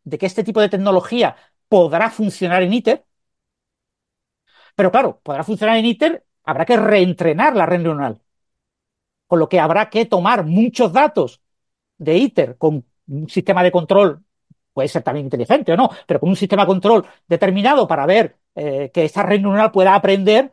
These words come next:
esa relación que hay entre diagnóstico y actuación. Y, eh, y cuándo es eficaz y cuándo no. Y eso habrá que hacerlo durante varios años. Y una vez que ya tengamos entrenada esa red neuronal específica para ITER, a priori debería de funcionar también como esta.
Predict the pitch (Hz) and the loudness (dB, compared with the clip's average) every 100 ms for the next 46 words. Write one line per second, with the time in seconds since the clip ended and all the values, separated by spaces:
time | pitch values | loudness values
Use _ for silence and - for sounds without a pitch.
0 | _ - 175 190 180 175 214 202 196 202 | _ -6 -2 0 0 0 0 0 0 2
1 | 220 214 180 156 151 202 - 208 226 226 | 2 2 2 2 0 -4 -4 -2 0 2
2 | 160 156 - 247 131 - _ _ _ _ | 0 -4 -2 0 -2 -10 _ _ _ _
3 | _ _ _ 190 185 240 247 170 156 156 | _ _ _ -2 2 2 4 4 4 4
4 | 151 175 165 165 175 190 208 214 214 226 | 2 -2 0 0 0 0 -2 0 0 0
5 | 190 208 254 392 _ _ _ - 165 165 | 0 0 -2 -6 _ _ _ -8 -2 0
6 | 208 202 202 180 269 247 180 151 156 175 | 0 0 0 0 2 4 2 2 0 2
7 | 226 277 339 - _ _ _ 190 175 208 | 0 -2 -6 -8 _ _ _ -4 0 0
8 | 220 190 202 196 240 254 160 160 151 139 | 2 0 0 0 0 0 -2 -4 -4 -2
9 | 208 196 165 - 180 185 202 180 185 208 | 0 2 0 0 -4 -2 -2 -2 -4 0
10 | 240 165 156 226 196 156 165 190 262 226 | -2 -2 -6 -4 -4 0 0 2 0 0
11 | 320 294 _ _ - 180 - 170 175 226 | -4 -4 _ _ -4 -4 2 2 4 4
12 | 180 165 175 175 196 180 185 180 151 156 | 4 4 4 2 -4 -2 -2 -2 -2 -4
13 | 123 110 - | -8 -12 -16